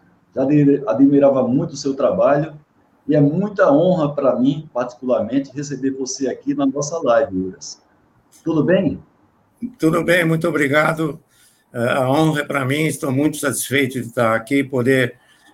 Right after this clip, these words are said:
Speaker 2: conversar novamente com os colegas, pelo menos virtualmente. É uma grande satisfação e me sinto muito honrado com o convite.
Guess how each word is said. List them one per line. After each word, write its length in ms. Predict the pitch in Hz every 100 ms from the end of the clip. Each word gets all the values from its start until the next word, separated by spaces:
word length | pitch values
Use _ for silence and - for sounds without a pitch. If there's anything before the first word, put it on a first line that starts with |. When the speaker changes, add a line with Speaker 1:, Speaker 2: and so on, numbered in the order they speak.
| _
Speaker 2:
conversar 640 | 143 139 135 117 - 131
novamente 640 | 135 135 135 127 139 131 127
com 160 | -
os 100 | 117
colegas, 680 | - 123 120 139 139 135 127
pelo 260 | - 123 123
menos 240 | 131 143
virtualmente. 880 | 123 127 - 131 123 120 113 95 - _ _ _ _ _ _
É 40 |
uma 160 | 117 117
grande 280 | 127 151 151
satisfação 880 | 135 131 - 131 127 151 151 151 160
e 500 | 143 139 135 127 120
me 140 | - 120
sinto 340 | - 143 123
muito 340 | 127 135 131 139 131
honrado 500 | 127 127 113 131 123
com 180 | 120 123
o 80 | 113
convite. 600 | - 117 110 101 - -